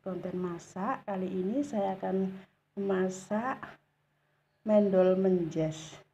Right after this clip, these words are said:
Ini banyak. Kalau di sini bilangnya ini menjes. Ini satu gini murah, harganya seribu rupiah. Bumbunya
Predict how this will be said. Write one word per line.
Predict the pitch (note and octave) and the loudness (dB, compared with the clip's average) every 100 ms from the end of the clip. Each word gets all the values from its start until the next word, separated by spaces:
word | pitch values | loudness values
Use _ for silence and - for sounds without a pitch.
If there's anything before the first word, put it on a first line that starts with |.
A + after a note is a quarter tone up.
| _ _ - - - - _ _ _ - | _ _ -18 -18 -20 -20 _ _ _ -10
Ini | G3 G#3 G3+ | -6 -4 -2
banyak. | F#3 E3+ F3 F3 F3+ | -2 -2 -4 -4 -2
Kalau | F#3 G3 G3 G3 F#3+ | 2 4 4 4 2
di | G3 | -4
sini | F#3+ G3+ G#3+ A3 | -4 0 0 0
bilangnya | G3 E3+ E3 F3 F#3+ F#3+ | 0 0 2 2 4 4
ini | F#3+ | 2
menjes. | F#3 F3+ E3+ E3 D#3+ G3 | 0 0 0 -4 -4 -4
Ini | F#3+ G3 | -4 -4
satu | G3 F#3+ F#3+ G3 F#3+ F#3 F#3+ F#3+ F#3+ - _ _ - | -2 -2 -2 -4 -2 -2 -2 -4 -8 -18 _ _ -2
gini | F#3+ F#3+ G3 G3 G3 | 2 4 6 6 6
murah, | G3 F#3 G#3+ D4+ G#3+ | 4 4 4 2 0
harganya | E3+ F#3 F3 F3+ F#3 F#3 | -2 0 2 4 4 2
seribu | F#3 G3 F#3+ - F3+ | 2 -2 -2 -4 -4
rupiah. | F3 - F3 E3+ E3 D#3 _ _ _ _ _ _ _ _ - _ _ _ _ _ _ _ _ _ _ _ _ _ _ _ _ _ _ - | -4 -4 -4 -4 -6 -10 _ _ _ _ _ _ _ _ -20 _ _ _ _ _ _ _ _ _ _ _ _ _ _ _ _ _ _ -8
Bumbunya | F#3+ F#3+ F#3+ F#3 F#3+ G#3+ | -2 0 4 4 4 2